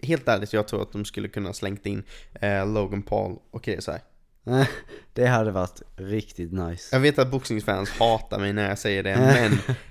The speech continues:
Speaker 1: alltså, det var en av de, eh,
Speaker 2: Det var
Speaker 1: mest
Speaker 2: roligt.
Speaker 1: tittade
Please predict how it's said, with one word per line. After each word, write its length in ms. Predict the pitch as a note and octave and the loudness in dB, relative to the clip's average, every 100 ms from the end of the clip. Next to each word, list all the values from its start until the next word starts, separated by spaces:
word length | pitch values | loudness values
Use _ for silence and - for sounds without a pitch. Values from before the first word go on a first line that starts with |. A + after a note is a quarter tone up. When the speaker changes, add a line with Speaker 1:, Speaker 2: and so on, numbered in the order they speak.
| - - | -14 0
Speaker 1:
alltså, 560 | A2 - A#2 G#2+ G#2 - | 2 2 0 2 0 0
det 160 | C3 | 0
var 100 | B2+ | 2
en 120 | B2 A#2+ | 2 2
av 60 | |
de, 160 | A2+ A2 G#2+ - - | 0 -2 -6 -14 -12
eh, 80 | - - - - | -12 -12 -18 -6
Speaker 2:
Det 160 | - | 0
var 60 | A#2 | 4
Speaker 1:
mest 260 | B2+ A2+ A2+ | 4 4 4
Speaker 2:
roligt. 260 | A2+ F#2+ | 4 2
Speaker 1:
tittade 580 | C#3+ - - G#2 F#2+ F#2+ | -4 -8 -4 -2 -2 -6